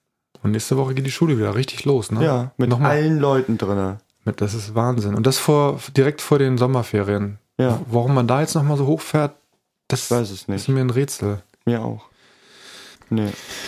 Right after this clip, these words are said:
Speaker 1: Ich habe, äh, einen neuen Podcast, äh, entdeckt. Das heißt entdeckt, der wird man vollgeballert mit Werbung auf Spotify. Äh, hast du das schon von gehört? Der heißt Podcast,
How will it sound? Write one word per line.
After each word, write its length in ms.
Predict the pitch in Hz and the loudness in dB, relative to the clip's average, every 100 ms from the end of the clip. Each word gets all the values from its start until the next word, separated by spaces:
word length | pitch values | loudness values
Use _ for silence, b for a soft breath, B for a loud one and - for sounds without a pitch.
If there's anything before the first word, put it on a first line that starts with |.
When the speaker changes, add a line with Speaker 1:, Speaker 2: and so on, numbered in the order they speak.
| B B | B B
Speaker 1:
Ich 160 | - 127 | -4 2
habe, 840 | 147 151 143 139 - 131 127 123 - | 4 4 2 2 2 2 4 2 0
äh, 40 | |
einen 140 | 127 123 | 0 2
neuen 220 | 127 127 | 2 0
Podcast, 680 | - - - 107 110 - - | -4 -6 -4 -2 -4 -6 -2
äh, 260 | 110 107 | 0 -2
entdeckt. 640 | 117 107 104 - - - _ _ | -2 0 -2 -4 -12 -16 _ _
Das 140 | 101 | -4
heißt 140 | 92 95 | -4 -4
entdeckt, 440 | 92 120 - - | -2 -2 -4 -6
der 120 | 101 98 _ - | -6 -6 _ -4
wird 120 | - | -2
man 180 | 104 98 - | -2 -4 -8
vollgeballert 1040 | - - 135 135 117 95 _ 110 104 98 110 | -10 0 2 2 -2 -6 _ 0 2 -2 -2
mit 200 | 107 101 | -2 0
Werbung 440 | 113 127 107 113 | 0 2 0 -2
auf 200 | - 104 | -4 -6
Spotify. 600 | - - 120 113 107 101 123 B B B B B B | -4 -4 -4 -6 -4 -4 -6 B B B B B B
Äh, 60 | 110 | -2
hast 320 | 110 110 - | 0 -2 -2
du 40 | |
das 60 | 143 | -2
schon 160 | - 143 | 0 0
von 140 | 143 | 2
gehört? 380 | 120 127 170 - | 2 0 -2 -2
Der 80 | 110 | -2
heißt 260 | 117 - | -2 -4
Podcast, 1120 | - 180 - - - 101 117 - - - - | -4 -4 -4 -8 -4 -2 -2 -4 -6 -6 -10